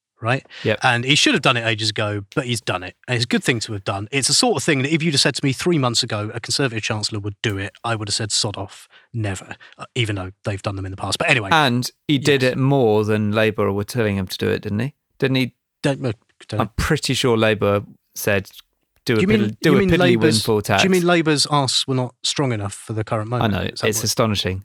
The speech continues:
Speaker 2: Um,
Speaker 1: Yeah.
Speaker 2: you and I could never have seen that coming. Yes,
Speaker 1: Right.
Speaker 2: and he, he completely outflanked them and did more. Um, so there we go. Anyway, what was also included in that windfall tax was a tax break.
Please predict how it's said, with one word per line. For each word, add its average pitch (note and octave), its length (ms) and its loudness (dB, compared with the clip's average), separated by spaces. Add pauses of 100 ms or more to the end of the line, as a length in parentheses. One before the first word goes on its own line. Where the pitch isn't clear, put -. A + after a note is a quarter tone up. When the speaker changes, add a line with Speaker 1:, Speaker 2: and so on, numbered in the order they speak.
Speaker 2:
Um, G#2 280 0
Speaker 1:
Yeah. F#2+ 100 0 (400)
Speaker 2:
you G#2+ 120 0
and G2+ 100 4
I F#2+ 100 2
could G#2+ 160 -6
never G2+ 160 0
have G2 60 -2
seen G2 160 0
that F#2+ 120 -2
coming. F#2 240 -4 (240)
Yes, B2 260 2
Speaker 1:
Right. - 60 -4
Speaker 2:
and A#2 100 0
he, A#2 160 0
he A#2+ 160 2
completely A2+ 320 0
outflanked G2 380 -2
them F#2+ 260 -6
and G2+ 120 -4
did G2+ 180 -6
more. F#2+ 220 -4 (580)
Um, G#2+ 460 2 (240)
so A2+ 180 0
there A#2 240 2
we C3 360 -2
go. A3+ 300 4 (360)
Anyway, A#3+ 480 2 (300)
what B3 300 4 (140)
was A3 240 4
also F#3+ 300 4
included G#2+ 440 0
in F#2+ 160 0
that F#2 220 -2 (180)
windfall G2 360 -6
tax - 500 -10 (400)
was D3 240 2
a D#3+ 80 2
tax F3 380 0
break. D3+ 800 0